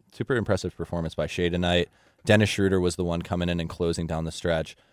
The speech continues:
Chris Paul, you know, was his usual self, didn't have a huge statistical output, but he was doing all the little things and making sure that the team was running smoothly and in order. And, uh,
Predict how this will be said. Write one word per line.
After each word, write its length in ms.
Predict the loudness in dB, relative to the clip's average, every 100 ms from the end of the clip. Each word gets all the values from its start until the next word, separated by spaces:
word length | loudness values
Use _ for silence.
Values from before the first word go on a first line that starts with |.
| _ _
Chris 220 | 0 2
Paul, 420 | 2 6 8 8 4
you 100 | 0
know, 160 | -2
was 140 | -2 -4
his 120 | 0
usual 320 | 0 2 0
self, 400 | 2 4 4 2 0
didn't 220 | -2 0
have 160 | -2
a 60 | -4
huge 280 | -2 -4 -4
statistical 500 | -6 -8 -8 -2 2
output, 460 | 4 4 2 2 0
but 240 | -4 -4 -8 -20 _
he 120 | 0
was 120 | 0 2
doing 200 | 2 4
all 120 | 2
the 60 | 2
little 240 | 0 0
things 400 | 0 -2 -2 -4
and 260 | -6 -6 -2
making 240 | -2 -2
sure 140 | -4 -6
that 140 | -6
the 60 | -10
team 260 | -10 -8
was 140 | -8 -8
running 200 | -8 -8
smoothly 440 | -6 -2 -2 -2
and 100 | -4
in 100 | -6
order. 420 | -4 -2 0 0 -2 _ _ _ -6
And, 300 | -2 -2 0
uh, 300 | 0 0